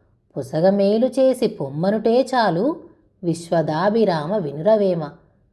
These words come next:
అని పద్యం చెప్పాడు. కథలోని అజాతశత్రువు లేడు, పద్యం చెప్పిన వేమనయోగి లేడు.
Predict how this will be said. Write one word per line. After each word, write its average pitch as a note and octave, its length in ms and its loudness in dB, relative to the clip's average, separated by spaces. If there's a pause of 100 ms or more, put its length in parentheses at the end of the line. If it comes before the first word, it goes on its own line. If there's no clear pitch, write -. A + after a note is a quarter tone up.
(160)
అని D3+ 180 -8
పద్యం D#3+ 400 -4
చెప్పాడు. F3 480 -4 (720)
కథలోని F3+ 640 2 (100)
అజాతశత్రువు E3+ 960 -2
లేడు, D3 480 -4 (400)
పద్యం E3+ 340 -2
చెప్పిన A3+ 360 -2
వేమనయోగి A3+ 720 0
లేడు. A#3 380 0